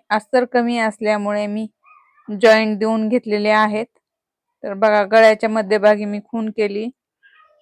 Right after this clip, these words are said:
आणि हा जो गळा आपण आखून घेतलेला आहे, तो दुसऱ्या बाजूला आखून घ्यायचा आहे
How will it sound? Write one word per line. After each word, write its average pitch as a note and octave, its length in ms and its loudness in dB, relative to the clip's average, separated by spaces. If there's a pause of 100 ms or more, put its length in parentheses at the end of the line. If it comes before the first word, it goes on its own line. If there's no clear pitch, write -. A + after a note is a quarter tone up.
आणि G3+ 200 -8
हा A#3 220 2
जो A#3+ 180 2
गळा A#3 220 6
आपण A3 260 2
आखून A3 360 0
घेतलेला G#3+ 400 -2
आहे, A3 280 -2 (260)
तो A#3+ 100 4
दुसऱ्या A3+ 360 0
बाजूला G#3 500 0 (800)
आखून A3+ 440 0
घ्यायचा A3+ 340 -4
आहे G#3+ 80 2